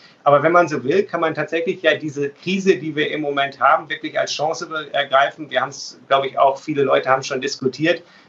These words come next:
ein Digitalisierungsschub, äh, geht gerade, ähm, durch, äh, durch Deutschland hindurch. Und, äh, die Chance sollten wir jetzt, äh, äh, nicht nur als Telekommunikationsindustrie, sondern als, äh, Ökonomie auch gemeinsam nutzen. Und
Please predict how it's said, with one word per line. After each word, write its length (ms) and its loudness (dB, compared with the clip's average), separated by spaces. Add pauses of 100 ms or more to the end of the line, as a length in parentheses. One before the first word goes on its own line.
ein 80 -2
Digitalisierungsschub, 1600 -2
äh, 220 0
geht 320 -2
gerade, 560 2
ähm, 320 2
durch, 400 0
äh, 160 0
durch 240 -6
Deutschland 480 -2
hindurch. 500 -6
Und, 280 -14
äh, 160 -6
die 140 -12
Chance 440 -4 (240)
sollten 400 2
wir 80 -2
jetzt, 400 -4
äh, 160 0 (200)
äh, 220 4
nicht 220 -2
nur 100 2
als 160 0
Telekommunikationsindustrie, 1600 -2
sondern 360 -2
als, 340 -4
äh, 180 0 (320)
Ökonomie 720 2
auch 340 -2
gemeinsam 580 0
nutzen. 380 -4
Und 300 -6